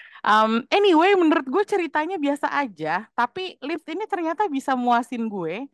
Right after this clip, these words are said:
dan menu-, memenuhin kesukaan gue terhadap film-film heist yang rapih dengan ensemble cast yang atraktif. Jadi, of course, gue langsung ajak teman-teman gue buat nge-review.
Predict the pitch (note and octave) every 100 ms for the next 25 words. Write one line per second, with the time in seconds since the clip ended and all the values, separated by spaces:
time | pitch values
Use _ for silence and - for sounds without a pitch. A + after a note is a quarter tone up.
0 | _ - _ G3 D#4 G4 D#4+ C4+ B3+ A#3+
1 | - B3+ C4 C4 C#4 E4+ - _ C#4 D4
2 | C#4+ A#3+ B3 B3+ C4 B3+ G#3+ A3+ C4 _
3 | _ _ _ - C4+ C#4+ C4+ B3+ A#3 A#3
4 | B3+ - _ A3 A3+ A3 A3+ - C#4 -
5 | _ _ _ _ G#3 G#3+ A#3 A#3+ A#3 B3
6 | G#3 G3 - A#3+ _ G3 G3+ - G3 -
7 | F#3+ _ F#3+ B3+ C#4+ E4 B3+ _ A#3+ A#3
8 | - F4+ - A#3+ D#4+ C#4 B3 A3+ G#3+ F#3+
9 | A3+ - B3 A3+ A3 G3+ F#3 G3 G3+ G3
10 | G3 F#3 E3+ E3+ G#3